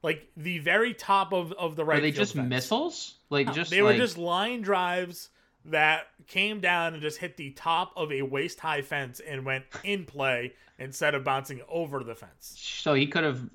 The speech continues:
Speaker 2: realistically, that could have been
Speaker 1: They should
Speaker 2: two
Speaker 1: have been
Speaker 2: for
Speaker 1: two
Speaker 2: three runs.
Speaker 1: Yeah, they should have been two home runs.
Speaker 2: That's unlucky.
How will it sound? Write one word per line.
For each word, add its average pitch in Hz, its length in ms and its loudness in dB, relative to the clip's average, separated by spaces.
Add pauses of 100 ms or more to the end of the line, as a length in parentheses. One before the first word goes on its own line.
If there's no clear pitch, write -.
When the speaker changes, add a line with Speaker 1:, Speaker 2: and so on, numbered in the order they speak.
(100)
Speaker 2:
realistically, 131 680 4
that 113 240 4
could 123 100 -2
have 117 120 -2
been 110 280 0
Speaker 1:
They 202 140 4
should 247 140 0
Speaker 2:
two 247 60 6
Speaker 1:
have 226 60 4
been 220 100 0
Speaker 2:
for - 80 2
Speaker 1:
two 214 100 0
Speaker 2:
three 247 120 6
runs. 104 260 0
Speaker 1:
Yeah, 139 140 2
they 131 100 -2
should 165 200 -8
have 143 80 -4
been 127 120 -6
two 127 200 -8
home 107 180 -12
runs. 82 320 -20 (420)
Speaker 2:
That's 135 220 -4
unlucky. - 560 -4